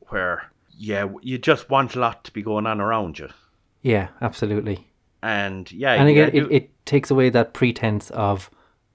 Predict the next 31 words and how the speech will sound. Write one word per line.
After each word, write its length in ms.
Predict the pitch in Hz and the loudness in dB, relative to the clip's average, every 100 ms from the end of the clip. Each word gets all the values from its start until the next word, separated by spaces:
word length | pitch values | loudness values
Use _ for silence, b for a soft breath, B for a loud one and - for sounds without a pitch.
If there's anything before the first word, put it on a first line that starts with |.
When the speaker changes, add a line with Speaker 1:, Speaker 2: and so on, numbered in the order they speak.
| _ | _
Speaker 2:
"I'm 140 | 113 107 | -2 2
just 200 | 107 - | 0 0
here 160 | 107 92 | -2 -2
to 100 | - | 0
get 160 | 104 | -2
shit-faced." 640 | - 110 - 98 90 - _ - | -2 -8 -6 -6 -8 -14 _ -4
It's, 380 | 117 - - b b b - | -4 -4 -14 b b b 6
"Well, 240 | 147 143 | 8 8
there's 220 | 139 123 | 6 6
other 260 | 127 117 101 | 4 2 0
things 320 | 117 107 101 | 0 -2 -2
I 120 | 104 | -4
can 240 | - 104 98 | -2 -6 -2
do 160 | 110 110 | -2 -2
here." 380 | 107 - - _ _ _ b b b b b b b - | -6 -10 -12 _ _ _ b b b b b b b 2
Speaker 1:
Now, 360 | 147 139 139 - | 6 6 4 0
I, 220 | 131 139 - | 2 2 2
unless 520 | 156 180 226 208 - 147 | 2 6 6 6 -2 2
you're, 500 | 160 151 139 127 - - | 6 6 6 0 -4 -2
unless 300 | 165 208 160 | 0 0 -2
you're 100 | 139 | -2
doing 200 | 139 120 | 0 -2
a 40 | |
bit 200 | 107 101 | -2 -4
of, 200 | 107 92 | -6 -6
like, 380 | 101 98 - - _ _ | -4 -4 -6 -18 _ _
afternoon 680 | 101 98 - 95 110 117 101 | -2 -2 -8 -6 -4 -4 -4
drinking 460 | 101 95 - 92 | -6 -8 -10 -10
or 120 | 90 | -6
evening 440 | 95 107 104 95 87 | -6 -6 -6 -8 -8
drinking 500 | 90 95 82 95 | -8 -10 -12 -14